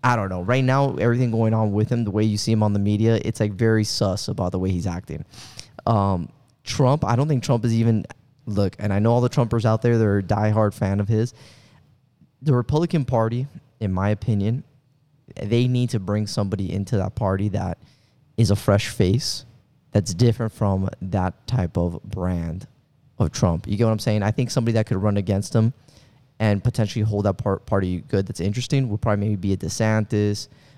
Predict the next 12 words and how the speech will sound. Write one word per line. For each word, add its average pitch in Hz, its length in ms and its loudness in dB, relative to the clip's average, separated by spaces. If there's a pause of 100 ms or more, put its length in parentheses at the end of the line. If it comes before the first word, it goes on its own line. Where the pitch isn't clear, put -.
(100)
or, 98 240 2
you 90 140 2
know, 85 140 0
one 92 180 0
of 110 60 -2
these 107 260 0
other 101 360 0 (100)
prominent 98 560 0
Republicans 92 540 0
that 98 100 -2
could - 100 -6
probably 120 320 0